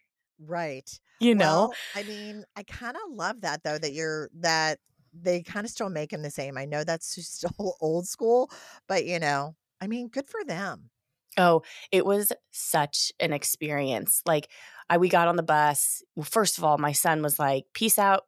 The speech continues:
Speaker 2: Girl Scout. I'm going to sit with my friends." And I <laughs> thought, "Hold, uh, the phone. Like, I'm here as your mother
Speaker 1: Aw.
Speaker 2: chaperoning this, and you're leaving me up
Speaker 1: That's
Speaker 2: here
Speaker 1: so
Speaker 2: at the front?"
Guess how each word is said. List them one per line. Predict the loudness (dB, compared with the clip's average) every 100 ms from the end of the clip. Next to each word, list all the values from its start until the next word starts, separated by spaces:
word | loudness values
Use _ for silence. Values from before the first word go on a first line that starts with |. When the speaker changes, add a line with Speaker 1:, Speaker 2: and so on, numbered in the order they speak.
| -2
Speaker 2:
Girl | 0
Scout. | 0 2 2 2
I'm | 0
going | 2 2
to |
sit | 0
with | 0
my | 0
friends." | 2 2 4 2 0
And | 4
I | 4
<laughs> |
thought, | 4 4 4 4 -2 -20 -20 _
"Hold, | 2 4 4 0 _
uh, | 2 4
the | 4
phone. | 4 2 2 2 0 -10 -8 4
Like, | 4 4 -2 _ 0
I'm | 2 4 2 0
here | -6 -4 2 4
as | 4 2
your | -2
mother | 0 2 4 4 6 2 -2 -20 -14
Speaker 1:
Aw. | -12 -10 -8 -4
Speaker 2:
chaperoning | 2 4 6 6 6 6 4
this, | 4 4 4
and | 2 4
you're | 4 2
leaving | 4 4 6 4 4 4 4 4
me |
up | 2
Speaker 1:
That's | 2 2
Speaker 2:
here | 4 4
Speaker 1:
so |
Speaker 2:
at | 2
the | 0
front?" | 2 2 2 -2